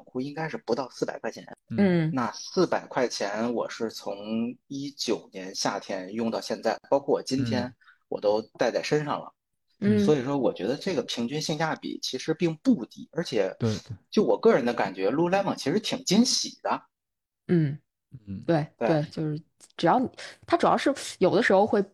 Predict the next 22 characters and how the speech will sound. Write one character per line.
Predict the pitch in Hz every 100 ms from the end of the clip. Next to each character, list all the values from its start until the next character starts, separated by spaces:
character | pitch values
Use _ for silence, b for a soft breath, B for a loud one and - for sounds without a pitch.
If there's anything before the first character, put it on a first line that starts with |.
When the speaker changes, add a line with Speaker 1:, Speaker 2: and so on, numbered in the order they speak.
| -
Speaker 3:
不 | 160
那 | 196 254 202
么 | 160 131
耐 | 156 220 165
磨， | 151 147 131 139 170 -
但 | 202 196
是 | 185 - 185 170
总 | 175 185
体 | 208
来 | 170
讲， | 202 202
你 | 165
一 | 196
直 | 240
洗 | 262 - -
它， | 156 143
你 | 147
要 | 147
不 | 190 185
是 | 226
天 | 220 233
天 | 240 233